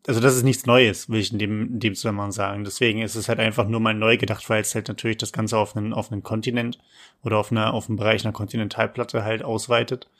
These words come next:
Und, ähm, dadurch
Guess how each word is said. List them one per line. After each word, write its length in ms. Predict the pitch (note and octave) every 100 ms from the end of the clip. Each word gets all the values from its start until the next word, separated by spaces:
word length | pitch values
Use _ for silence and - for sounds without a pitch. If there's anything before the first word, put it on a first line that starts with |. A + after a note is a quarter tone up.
| _ - - - - _ _
Und, 640 | A#2 A2 G#2+ G#2+ G2+ -
ähm, 540 | B2 G#2+ G#2 G#2 G2+ G#2 _ _ _ _ _ _ _ _
dadurch 580 | - A#2 C3 A#2+ - -